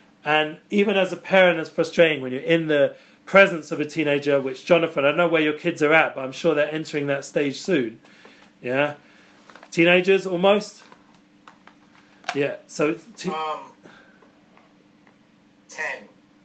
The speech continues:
Speaker 1: Ten. Well, I make a blessing
Speaker 2: Ten.
Speaker 1: that I'm not a teenager every day. It's actually a blessing. I want to actually put it in the, in the prayer book as a ble-, you, you say all these things, "I'm not this, I'm not that." I'm not a teenager.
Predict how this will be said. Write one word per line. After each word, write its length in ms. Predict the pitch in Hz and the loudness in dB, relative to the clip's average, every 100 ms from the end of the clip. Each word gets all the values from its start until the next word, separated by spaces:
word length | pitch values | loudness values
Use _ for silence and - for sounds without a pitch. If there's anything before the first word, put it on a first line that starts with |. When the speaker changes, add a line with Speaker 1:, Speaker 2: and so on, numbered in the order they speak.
| _ _ _ _ _ _ _ | _ _ _ _ _ _ _
Speaker 1:
Ten. 320 | - 139 107 - - - | -4 -4 -6 -18 -20 -2
Well, 120 | 151 | 4
I 120 | 175 | 4
make 280 | 190 202 202 | 4 0 -2
a 40 | |
blessing 600 | 202 180 185 180 175 156 | 0 4 4 2 -2 -2
Speaker 2:
Ten. 80 | 143 - - - | -6 -12 -20 -4
Speaker 1:
that 200 | 151 156 156 | 0 0 0
I'm 220 | 156 175 | -2 2
not 160 | 180 | 2
a 100 | 156 | 2
teenager 500 | 151 165 143 131 127 | -2 -4 -2 -2 -2
every 220 | 120 110 110 | -6 -6 -6
day. 300 | 113 104 101 - | -6 -8 -12 -18
It's 120 | 131 | -10
actually 380 | 156 156 - 156 | -8 -6 -2 0
a 60 | |
blessing. 560 | 135 151 139 - 113 107 _ | 0 0 -2 -6 -14 -14 _
I 100 | 135 | 0
want 220 | 147 165 156 | 0 0 -2
to 120 | 156 - | -6 -4
actually 340 | 151 - 170 | -4 -4 -10
put 220 | 147 175 170 | -4 0 0
it 80 | |
in 120 | 151 147 | 0 -4
the, 200 | 139 131 - - _ | -6 -6 -16 -20 _
in 140 | 165 151 | -6 -4
the 60 | |
prayer 360 | 139 - 165 160 | -2 2 2 2
book 300 | 131 - _ - | -2 -12 _ -8
as 260 | 135 131 | -4 -4
a 40 | 127 | -2
ble-, 240 | 151 151 - _ - _ | -2 -2 -4 _ -20 _
you, 160 | 131 160 139 | -8 -8 -8
you 100 | 139 | -4
say 140 | 190 | 2
all 100 | 170 | 2
these 120 | 160 | 2
things, 100 | 156 | -2
"I'm 160 | 131 139 | -4 -2
not 160 | 139 135 | -2 0
this, 220 | 160 151 | -2 -2
I'm 80 | 139 | -4
not 80 | |
that." 180 | 147 139 - - - | -4 -4 -10 -20 -2
I'm 280 | 143 170 175 | 2 2 2
not 180 | 180 160 | 0 0
a 60 | |
teenager. 520 | 151 175 165 135 120 | -2 -2 -2 -2 -6